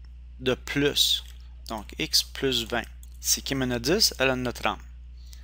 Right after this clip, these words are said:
Et Judith en a quatre fois plus que Mylène. Mylène, elle a x plus vingt. Judith en a quatre fois ça. Donc, quatre, faut pas oublier la parenthèse, x plus vingt. Alors, je,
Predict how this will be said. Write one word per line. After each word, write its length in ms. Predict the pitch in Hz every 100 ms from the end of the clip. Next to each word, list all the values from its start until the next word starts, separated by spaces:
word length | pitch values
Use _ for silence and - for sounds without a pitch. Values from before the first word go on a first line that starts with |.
| - - -
Et 160 | 127 120
Judith 580 | 127 180 170 208 - - - - -
en 260 | 127 123 123
a 120 | 117 - -
quatre 220 | - 208 - -
fois 220 | - 139 -
plus 320 | 151 151 -
que 100 | 135
Mylène. 340 | 123 120 104 104
Mylène, 320 | 120 190 226
elle 180 | 147 147
a 100 | 156
x 160 | 135 -
plus 220 | 123 107
vingt. 160 | 113 - - - - -
Judith 320 | - 123 196
en 80 | 175
a 80 | 123
quatre 300 | - - -
fois 380 | - 170 175 139
ça. 260 | - - - - -
Donc, 200 | 113 107 -
quatre, 320 | - 123 208 - - -
faut 60 | -
pas 120 | -
oublier 180 | 113 120
la 100 | 113
parenthèse, 760 | - 113 110 120 143 185 185 - - - - - - - - -
x 240 | 147 -
plus 260 | - 135 123
vingt. 200 | 120 110 - - - -
Alors, 220 | - 110
je, 80 | 131